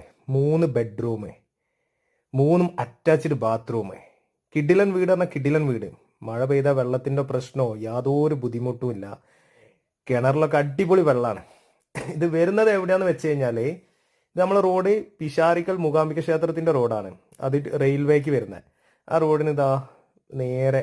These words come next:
അത്യാവശ്യം നല്ല വാഹനം കയറാൻ, ഏഹ്, വീതിയുള്ള റോഡാണ്. അവിടെ ഒരു കിടിലൻ വീട് പറഞ്ഞാൽ കിടിലൻ വീട്. രണ്ടായിരം സ്ക്വയർ ഫീറ്റിനടുത്ത്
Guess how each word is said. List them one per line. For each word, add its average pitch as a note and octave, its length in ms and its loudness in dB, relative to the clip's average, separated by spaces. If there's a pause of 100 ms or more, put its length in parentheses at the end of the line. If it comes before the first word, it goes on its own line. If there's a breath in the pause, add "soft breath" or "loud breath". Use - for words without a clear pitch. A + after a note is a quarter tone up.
(220)
അത്യാവശ്യം C3 400 -4
നല്ല C3+ 400 -2
വാഹനം C#3 400 0
കയറാൻ, C3 300 -2 (540 soft breath)
ഏഹ്, C3 360 2
വീതിയുള്ള C3 420 0
റോഡാണ്. B2 440 0 (880)
അവിടെ A#2+ 240 -4
ഒരു B2+ 100 0 (100)
കിടിലൻ E3 400 4
വീട് D#3+ 180 2
പറഞ്ഞാൽ E3 220 0
കിടിലൻ D3 320 2
വീട്. G#2+ 180 -6 (1700)
രണ്ടായിരം C#3+ 720 4 (420)
സ്ക്വയർ B2 360 -4
ഫീറ്റിനടുത്ത് B2 640 -6